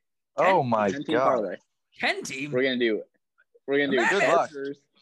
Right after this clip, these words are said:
Speaker 2: Okay, one sec. Let's, let's, let's have silence. Steven, let's hear your ten-team parlay.
Speaker 3: All right. Ten-team parlay. Chargers, Chiefs, forty-niners, Seahawks, Bills,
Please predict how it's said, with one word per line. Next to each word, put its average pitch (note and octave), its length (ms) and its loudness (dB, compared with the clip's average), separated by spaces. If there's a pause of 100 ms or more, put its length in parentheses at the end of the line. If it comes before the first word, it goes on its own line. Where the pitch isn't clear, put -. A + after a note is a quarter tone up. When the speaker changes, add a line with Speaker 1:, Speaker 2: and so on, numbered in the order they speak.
(140)
Speaker 2:
Okay, D3+ 200 -2
one D#3+ 160 -2
sec. C3+ 180 -4
Let's, C3+ 180 -4
let's, C#3 300 -8
let's C#3 220 -2
have C3+ 120 0
silence. G#2+ 320 -6
Steven, C3 300 -4
let's B2+ 140 -6
hear C#3 100 -4
your B2+ 80 -4
ten-team A#2 340 -10
parlay. A2 300 -12 (400)
Speaker 3:
All G2+ 100 -2
right. G2+ 140 -2 (380)
Ten-team B2 260 -6
parlay. A2+ 240 -2 (600)
Chargers, D#3+ 640 -4 (320)
Chiefs, A#2 600 -6 (460)
forty-niners, A#2+ 800 -6 (320)
Seahawks, C3 720 -8 (640)
Bills, A2 640 -2